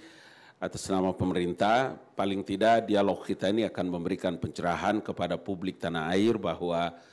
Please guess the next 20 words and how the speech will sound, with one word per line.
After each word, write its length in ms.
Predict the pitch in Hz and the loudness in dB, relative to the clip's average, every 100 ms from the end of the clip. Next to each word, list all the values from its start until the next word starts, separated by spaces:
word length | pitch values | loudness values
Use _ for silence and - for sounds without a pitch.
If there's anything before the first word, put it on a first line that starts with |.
| - - - - _ | -20 -20 -20 -20 _
eh, 240 | 90 90 92 | -10 -6 -4
negara 340 | 104 131 127 120 | -2 2 4 4
ini 160 | 120 | 4
kan 140 | 143 127 | 2 0
makin 260 | 110 120 | 0 0
hari 240 | 110 120 120 | 0 2 0
terus 240 | 120 131 | 0 -2
makin 300 | - 104 113 | -2 -4 -2
berkembang 560 | 95 - 107 95 95 92 | -2 -2 -4 0 0 0
dari 180 | 101 95 | -4 -2
tahun 340 | - 104 107 - | 0 0 0 -4
ke 80 | |
tahun, 400 | - 95 101 82 | -2 -2 -2 -4
sehingga 560 | 80 98 95 101 107 107 - - - - - | -4 -4 0 2 4 2 -2 -20 -20 -20 -6
asas-asas 800 | 101 - 120 - 113 107 - 113 | -2 0 0 0 0 0 -4 0
demokrasi 720 | 107 110 - 104 101 135 135 | 0 0 -2 -2 -2 -2 -2
selalu 500 | 131 107 104 110 110 | -2 2 4 4 2
menjadi 220 | 87 90 | -2 -4
perhatian 480 | - 85 85 98 85 | -6 -10 -2 -2 -2
siapapun. 560 | - 131 127 117 92 | 2 4 4 4 0